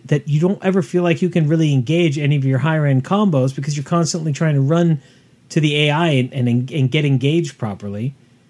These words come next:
And it doesn't do you a really good job of giving you three hundred and sixty degree awareness of where attacks are coming from. So I'm constantly getting interrupted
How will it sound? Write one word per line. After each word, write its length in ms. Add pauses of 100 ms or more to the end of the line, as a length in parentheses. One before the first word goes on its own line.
(340)
And 140
it 120
doesn't 380
do 160
you 240
a 100
really 380
good 220
job 320
of 140
giving 300
you 220
three 220
hundred 200
and 100
sixty 300
degree 760 (440)
awareness 840
of 260
where 180
attacks 400
are 60
coming 320
from. 320 (400)
So 180
I'm 120
constantly 560
getting 320
interrupted 760